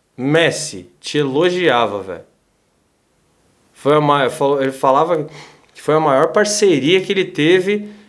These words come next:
e o melhor lateral direito que ele jogou na vida dele. Aí você chega no bagulho e você já quer jogar de meia.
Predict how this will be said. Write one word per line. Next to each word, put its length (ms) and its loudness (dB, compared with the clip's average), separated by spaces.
e 80 -4
o 40 -2
melhor 360 2
lateral 340 0
direito 320 -2
que 60 -4
ele 100 -2
jogou 240 0
na 100 2
vida 260 2
dele. 720 -2
Aí 120 -10
você 120 -8
chega 240 -4
no 80 -2
bagulho 260 -2
e 20 -4
você 100 -12
já 100 -6
quer 160 -2
jogar 200 0
de 100 -6
meia. 420 -2